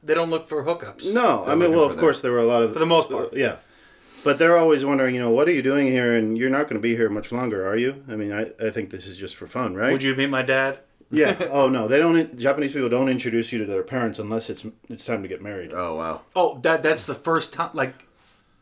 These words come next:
Speaker 1: <clears throat> really?
Speaker 3: Yeah, you
Speaker 1: There's
Speaker 3: don't
Speaker 1: no,
Speaker 3: just,
Speaker 1: like,
Speaker 3: like, hang out on
Speaker 1: preliminary,
Speaker 3: vacation.
Speaker 1: you don't just come over for dinner.
Speaker 2: No, no, no, no. Yeah, like in the States, I mean, if
Speaker 1: Really?
Speaker 2: you're, you're dating someone, you might meet their mom or their dad. And
Speaker 3: Absolutely, right.
Speaker 2: you don't think twice about it.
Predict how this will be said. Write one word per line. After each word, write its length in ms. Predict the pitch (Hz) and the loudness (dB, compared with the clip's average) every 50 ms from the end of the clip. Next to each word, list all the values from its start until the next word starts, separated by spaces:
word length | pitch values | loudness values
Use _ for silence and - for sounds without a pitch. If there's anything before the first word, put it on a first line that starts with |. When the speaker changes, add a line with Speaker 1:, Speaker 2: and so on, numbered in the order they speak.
| _ | _
Speaker 1:
<clears throat> 320 | - - 175 - - _ - | -2 -2 -2 -4 -6 _ 0
really? 420 | - - - - 196 233 208 160 233 | 0 2 2 4 4 4 4 4 2
Speaker 3:
Yeah, 60 | 226 | 2
you 60 | - | 2
Speaker 1:
There's 140 | 147 135 - | 2 2 0
Speaker 3:
don't 80 | - 156 | 0 0
Speaker 1:
no, 100 | 165 170 | 2 2
Speaker 3:
just, 80 | 170 160 | 2 2
Speaker 1:
like, 100 | 160 - | 2 2
Speaker 3:
like, 80 | - - | 0 0
hang 160 | - 175 160 | -2 0 0
out 40 | - | 2
on 60 | 175 | 2
Speaker 1:
preliminary, 400 | 170 170 170 170 170 165 165 170 | 2 2 2 2 4 4 4 2
Speaker 3:
vacation. 100 | 170 165 | 2 0
Speaker 1:
you 60 | 165 | 0
don't 160 | 175 180 180 180 | 0 0 0 -2
just 160 | 147 127 - | -6 -6 -6
come 100 | 160 151 | -2 0
over 220 | 147 151 147 151 131 | 0 0 2 0 0
for 140 | - 135 | 0 -2
dinner. 460 | 127 139 156 160 143 127 123 117 117 - _ - | 0 0 0 0 0 -2 -4 -6 -8 -10 _ -2
Speaker 2:
No, 280 | 127 135 139 139 131 | 0 2 2 2 2
no, 180 | 127 123 120 120 | 2 2 0 0
no, 180 | 117 117 113 110 | 0 0 0 -2
no. 220 | 107 107 104 101 | -2 -4 -6 -6
Yeah, 200 | 98 104 101 95 | -6 -6 -6 -2
like 200 | 90 120 120 113 | -2 0 0 0
in 80 | 131 127 | 0 -2
the 80 | 107 | -4
States, 340 | 92 - 180 180 143 110 - | -2 0 0 2 2 0 -2
I 40 | 117 | -4
mean, 160 | 110 113 110 | -4 -2 -2
if 60 | 110 | 0
Speaker 1:
Really? 160 | 208 247 262 226 | 2 2 2 2
Speaker 2:
you're, 80 | 147 135 | 2 2
you're 80 | 135 | 2
dating 280 | 123 127 123 123 120 113 | 2 2 2 2 0 -2
someone, 300 | - 123 107 101 104 107 | -4 -4 -6 -6 -6 -6
you 100 | 110 117 113 | -4 -4 -2
might 240 | 110 104 101 92 - _ | -4 -4 -8 -10 -14 _
meet 240 | 113 117 107 101 98 | -10 -8 -8 -8 -8
their 160 | - 92 92 | -10 -10 -10
mom 260 | 90 92 92 92 92 92 | -10 -10 -12 -12 -12 -12
or 60 | 90 | -12
their 160 | 87 87 85 | -12 -12 -12
dad. 380 | 85 80 92 98 107 98 92 - | -10 -8 -6 -4 -2 -4 -4 -6
And 160 | 87 95 87 85 | -8 -10 -10 -10
Speaker 3:
Absolutely, 320 | - - - - - - - - | -10 -10 -10 -10 -12 -14 -16 -16
right. 140 | 76 82 - | -14 -10 -8
Speaker 2:
you 60 | 107 | -6
don't 140 | 110 104 - | -6 -6 -6
think 160 | 113 101 - | -8 -10 -8
twice 260 | - 107 107 113 - | -4 -4 -4 -4 -4
about 240 | - 82 76 78 78 | -6 -8 -8 -8 -10
it. 100 | - - | -12 -14